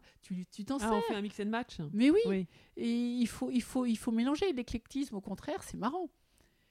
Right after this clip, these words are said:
Speaker 1: Et, euh, quelque chose qui est trop uniforme, ça devient triste, finalement.
Speaker 2: Oui. Non, mais c'est, c'est vrai que c'est, on n'y fait pas forcément attention. Donc,
Speaker 1: Et que
Speaker 2: euh,
Speaker 1: c'est, c'est pas grave.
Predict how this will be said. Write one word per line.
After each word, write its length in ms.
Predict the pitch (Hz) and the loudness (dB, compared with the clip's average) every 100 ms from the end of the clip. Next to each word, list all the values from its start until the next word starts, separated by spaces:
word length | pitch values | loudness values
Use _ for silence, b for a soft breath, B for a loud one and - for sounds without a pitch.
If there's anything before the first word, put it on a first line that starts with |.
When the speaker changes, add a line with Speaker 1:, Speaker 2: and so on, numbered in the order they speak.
| b b b | b b b
Speaker 1:
Et, 280 | - 202 208 | 0 2 4
euh, 140 | 196 196 - | 4 0 -6
quelque 140 | 240 | -4
chose 140 | - | -2
qui 100 | 247 | 0
est 40 | 180 | -2
trop 180 | - 214 | -2 -2
uniforme, 460 | 214 196 180 277 339 | -2 -2 -2 -4 -4
ça 160 | - 151 | -6 -10
devient 200 | 175 202 | -10 -8
triste, 360 | - 320 - | -6 -6 -8
finalement. 440 | - 190 170 165 185 _ _ _ 190 | -10 -8 -8 -8 -12 _ _ _ -8
Speaker 2:
Oui. 240 | 165 185 | -4 0
Non, 140 | 220 285 | 4 4
mais 60 | 427 | 4
c'est, 260 | 294 247 | 2 -2
c'est 140 | - 226 | 0 -2
vrai 100 | 320 | -2
que 60 | |
c'est, 480 | - 233 220 208 220 | -4 -4 -2 -2 -2
on 480 | 214 208 208 208 202 | -4 -4 -6 -6 -6
n'y 100 | 208 | -8
fait 140 | - | -6
pas 80 | 247 | -6
forcément 360 | 254 226 226 208 | -6 -8 -4 -2
attention. 520 | 196 196 - 262 302 | -2 -4 -6 -10 -8
Donc, 120 | 226 | -4
Speaker 1:
Et 60 | 226 | -2
que 60 | |
Speaker 2:
euh, 140 | 185 180 180 | 2 2 0
Speaker 1:
c'est, 40 | |
c'est 140 | - 247 | -2 0
pas 140 | 285 | 0
grave. 180 | 339 | 2